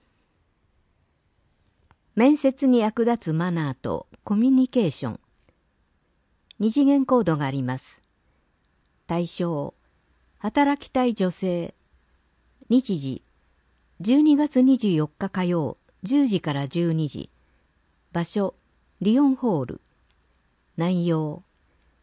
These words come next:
面接での印象を上げる立ち居振る舞い。好感を持たれる伝え方。受講には、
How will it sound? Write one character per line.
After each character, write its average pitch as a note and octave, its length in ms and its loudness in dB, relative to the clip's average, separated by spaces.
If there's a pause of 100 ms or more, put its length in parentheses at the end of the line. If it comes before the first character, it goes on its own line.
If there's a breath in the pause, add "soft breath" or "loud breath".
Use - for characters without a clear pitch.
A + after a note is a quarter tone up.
(420)
面 C4 220 2
接 C#4+ 320 -2
で C4 120 2
の F3 180 0
印 F#3+ 220 2 (100)
象 F#3 320 2
を - 100 -2
上 E3+ 80 0
げ F3 180 2
る E3 240 -4 (220)
立 B3+ 140 0
ち F3+ 300 0
居 - 20 -6
振 D#3+ 160 -2
る E3 80 -2
舞 D3 240 -4
い。 - 60 -18 (960)
好 D4 220 2
感 C#4 360 2
を C4 60 4
持 B3+ 120 2
た C4 140 -2
れ A#3 160 0
る D3 100 -4
伝 E3+ 320 -4
え D#3+ 60 -6
方。 D3 340 -8 (840)
受 G3+ 160 -2
講 C4 240 6
に B3 160 4
は、 D3+ 260 -2